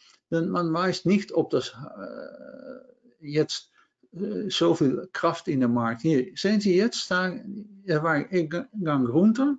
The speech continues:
und jetzt ist, ist er geschlossen, der Trade. Ja, und das kann, das kann man hier sehen.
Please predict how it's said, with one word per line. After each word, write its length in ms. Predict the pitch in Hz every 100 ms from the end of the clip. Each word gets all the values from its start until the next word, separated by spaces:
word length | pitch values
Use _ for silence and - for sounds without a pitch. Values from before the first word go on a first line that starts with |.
| -
und 200 | 170 170
jetzt 340 | 165 185 185
ist, 360 | 165 - - -
ist 260 | 185 -
er 60 | 147
geschlossen, 720 | - 131 - 117 107 110 127
der 240 | - 123 123
Trade. 400 | - 104 101 - _ _ _ _ - _ -
Ja, 160 | 123
und 160 | 160 139
das 120 | -
kann, 220 | 160 -
das 180 | 147 131
kann 180 | - 147
man 140 | 127
hier 260 | 123 156 147
sehen. 500 | 123 147 175 196